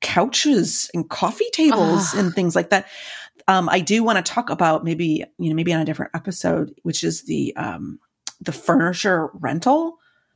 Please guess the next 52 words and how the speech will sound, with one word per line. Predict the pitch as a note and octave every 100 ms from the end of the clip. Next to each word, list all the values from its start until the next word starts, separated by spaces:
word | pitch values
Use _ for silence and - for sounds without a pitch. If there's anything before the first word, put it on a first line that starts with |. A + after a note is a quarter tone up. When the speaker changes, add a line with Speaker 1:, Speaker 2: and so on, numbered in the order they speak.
| _
Speaker 1:
this, | F3 G3
like, | E3
create | - F3+ F3+
this | E3+
trend | - F3 G#3
in | G3
Speaker 2:
Mm-hmm. |
Speaker 1:
furniture | G#3 F#3+ F#3
rental, | D#3 G#3+
which | G3+ D3+
I, | C#3 -
which | - C#3 - - F3
I, | F3+ D#3+
I | F3+
definitely | F3+ F#3+ G#3
wanna | E3 D3+
have | D#3 D3+
an |
episode | E3 D#3+ F3 A3
on | A3+
it | B3
because | - D#3
I |
think | - E3+
it | -
is | D#3 D#3+
really | D#3+ E3
fascinating. | - F3 G3 G3 G#3+ A#3 - - - -
And | E3+
especially | D3 A#3 A#3 A#3
my, | E3+ D#3 D3 F3+ A#3 A3+
even | G3+ E3
my, | D3+ D#3+
like, | F#3+ G3 _ _ _
shift | - - - A3+ D#4+ - - - - _ _ _ _ _ -
of | E3+
what | F3 F#3
I | E3+
thought | E3+ C#3+
of | F3+
that, | B3 C#4+
I | -
was | E3+ -
like, | E3 -
"Oh | A3+ E3
God, | - G#3 F3 D3
that | C#3 F#3+
just | - G#3
doesn't, | F3 D#3 - -
that | G3+
seems | - A3 F#3+
strange." | - - F3+ G3+ E3 E3